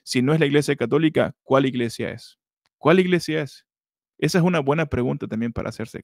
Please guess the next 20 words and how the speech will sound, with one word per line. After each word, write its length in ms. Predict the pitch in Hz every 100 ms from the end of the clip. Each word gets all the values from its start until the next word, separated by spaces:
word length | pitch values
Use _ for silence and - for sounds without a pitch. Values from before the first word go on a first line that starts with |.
| _
¿Cuál 320 | - 160 208
es 180 | 196 180
esa 200 | 170 175
iglesia 500 | 156 113 113 110 - _ - - - _
que 140 | 131
tiene 300 | 117 143 165
dos 200 | 151 120
mil 200 | 123 135
años 240 | 131 131 117
de, 160 | 113 -
de 80 |
historia? 460 | 110 - 90 - - _ _ _ _
Porque 240 | 127 127
ese 160 | 185 196
concepto 500 | 185 147 156 156 160
que 100 | 127
se 120 | 131
nos 120 | 120
ha 120 | 135 156
vendido 500 | 143 127 131 185